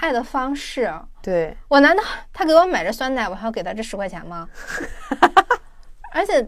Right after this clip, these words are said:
Speaker 1: 在这件事上，我始终觉得说钱是一个工具，
Speaker 2: 嗯。
Speaker 1: 它如果可以换来爱的体验，那它是一个非常好的工具。
Speaker 2: 嗯。
Speaker 1: 而且它不只是我单方面的体验，我男友也会觉得说他做了一件让他喜欢的人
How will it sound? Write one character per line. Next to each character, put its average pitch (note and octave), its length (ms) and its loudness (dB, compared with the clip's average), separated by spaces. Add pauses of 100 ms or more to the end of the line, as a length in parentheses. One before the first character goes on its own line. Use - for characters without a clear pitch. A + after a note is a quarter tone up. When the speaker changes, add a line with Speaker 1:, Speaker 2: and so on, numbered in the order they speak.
(300)
Speaker 1:
在 G#4+ 160 2
这 G4 120 0
件 E4+ 140 4
事 D#4+ 140 -4
上， A#3+ 200 -2
我 G3 140 -2
始 A3 160 -6
终 B3 180 -4
觉 B3+ 120 -4
得 F3 120 -4
说 A3 400 0 (300)
钱 G3+ 400 -2
是 A#3 100 -8
一 B3+ 60 0
个 B3 100 0
工 A#3 300 0
具， A3 260 -4 (220)
Speaker 2:
嗯。 F#3+ 240 -4
Speaker 1:
它 D4 140 2 (400)
如 B3 280 -2
果 G3+ 380 0
可 - 160 -4
以 B3 220 -4 (300)
换 A#3+ 300 0
来 F#3 280 -10
爱 B3+ 180 -2
的 G3+ 120 -8
体 - 320 -16
验， F#3 300 -4 (440)
那 D4 160 -2
它 D4 120 -2
是 C#4+ 160 -4
一 A3+ 120 0
个 A#3 160 -2
非 - 280 -2
常 G3+ 160 -6
好 F3 160 -8
的 F3+ 140 -10
工 F#3+ 220 -8
具。 F#3+ 200 -6 (200)
Speaker 2:
嗯。 F#3 240 -4
Speaker 1:
而 C#4 80 0
且 F#4+ 100 -2
它 D#4+ 80 2
不 D#4 220 -4
只 F3+ 180 -10
是 - 140 -6
我 A#3 120 2
单 A3 240 -4
方 C#4 140 -6
面 C#4+ 140 -4
的 F#3+ 80 -4
体 F#3 300 -14
验， F3 340 -8
我 A#3 100 0
男 A#3+ 180 0
友 E4+ 160 -2
也 A3+ 120 -2
会 A3 180 -6
觉 F3 160 -8
得 G3 140 -6
说 G#3+ 180 -6
他 - 160 -6
做 A#3+ 200 -2
了 G#3 120 -2
一 F3+ 100 -10
件 G#3 240 -6
让 A3+ 220 -4
他 A#3 220 -8
喜 - 240 -12
欢 F#3+ 200 -12
的 A3 140 0
人 F3+ 240 -4